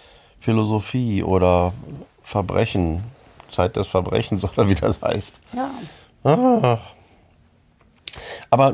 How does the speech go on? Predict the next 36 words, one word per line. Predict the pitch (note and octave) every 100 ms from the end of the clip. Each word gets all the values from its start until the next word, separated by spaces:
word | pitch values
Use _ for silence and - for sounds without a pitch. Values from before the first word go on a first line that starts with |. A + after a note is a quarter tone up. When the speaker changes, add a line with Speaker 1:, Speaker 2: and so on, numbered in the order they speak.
| -
Speaker 1:
meine | A#2+ C#3 D3
Tochter | F3+ F#3+ - A#2 C3+
hat | B2
mir | A2+
mal | A2+ A2 A#2 A2 - _ _ _ _ -
letztes | D2+ D2+ - A2+ -
Jahr, | C3 D3
weil | E2
wir | D#2+
haben | D#2
jetzt | D2+ -
schon | D#2+
wieder | D2+
ein |
neues | D2 D#2+ -
Jahr, | A2+ -
letztes | F2+ - - -
Jahr | G#2
einen | G#2 G2
schönen, | A2 A2+ - - - - - _ -
eine | F#2+
schöne | F2+ - A2+ B2
Erklärung | A#2 G#2+ - G2 G2+ A2 G#2+
geliefert, | - F#2 G#2+ A#2
was | G#2+ -
Korrelationen | - B2 A2+ G2 G2 - C3+ C#3+
sind. | - - - - - -
Speaker 2:
Mhm. | G3+ G3+ D4+ - - _ _ - _
Speaker 1:
Und | - G#2+
zwar, | - A#2+ C3+ C3 C#3
das | A#2
Beispiel | - A2+ D3+ - G2+ F2+
war, | E2 G2 D#3+ F#3 _ _ - _ _ _ _ -
ähm, | A2 A2+ A#2 A2 G#2+
statistisch | - - A2 - F3+ - E3+ -
gesehen | B2+ A2 A2+ A#2+ G#2+ E3+ G#3